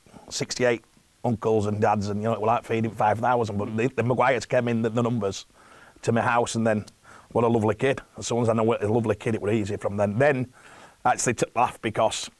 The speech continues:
I did a bit of research on rugby. My days in rugby were watching, I was a footballer, so I, my, mine were where I was watching Ellery and, and that era, uh, Martin Offiah and Edwards, and I can remember thinking, "I'll just have a little look at this lad," and I went to watch him, and I think he got about five tries in one of the academies, and I were like,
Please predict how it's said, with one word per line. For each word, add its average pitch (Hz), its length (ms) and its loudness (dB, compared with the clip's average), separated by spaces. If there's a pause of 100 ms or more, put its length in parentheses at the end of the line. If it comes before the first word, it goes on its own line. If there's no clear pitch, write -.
(280)
I - 40 -12
did 131 120 2
a 117 60 4
bit 117 140 2
of 107 80 0
research 117 460 0
on 104 100 0
rugby. 107 200 -2
My 123 200 2
days 107 280 2
in 104 80 0
rugby 107 180 0
were 104 100 2
watching, 104 380 -2
I 104 60 2
was 117 100 2
a - 20 -6
footballer, 117 420 -2
so 107 120 -6
I, 110 140 2 (160)
my, 113 180 0
mine 117 240 0
were 107 80 0
where 110 100 2
I 107 40 4
was 104 120 2
watching 107 380 -2 (460)
Ellery 107 380 4
and, 101 220 -2
and 101 160 -4
that 113 200 0
era, 101 320 0 (340)
uh, 92 220 -4
Martin 101 340 -2
Offiah 101 320 -2
and 92 160 -10
Edwards, 98 460 -4
and 90 120 -12 (920)
I - 60 -4
can 139 80 0
remember 135 160 2
thinking, 113 380 0
"I'll 135 80 -2
just 139 140 -4
have 127 100 2
a 127 40 0
little 117 160 2
look 143 180 0
at 131 60 0
this 110 180 -2
lad," 110 120 4
and 110 80 0
I 113 40 2
went 131 180 -2
to 127 80 0
watch - 240 0
him, 120 100 0
and 104 80 -6
I 107 60 -10
think 123 180 -6
he 131 60 -4
got 123 180 0
about 113 300 2
five 117 260 0
tries 127 400 -2
in 110 160 -8
one 107 140 -2
of 104 40 0
the 101 60 -4
academies, 113 420 0
and 120 60 -2
I 101 80 4
were 104 80 6
like, 101 260 4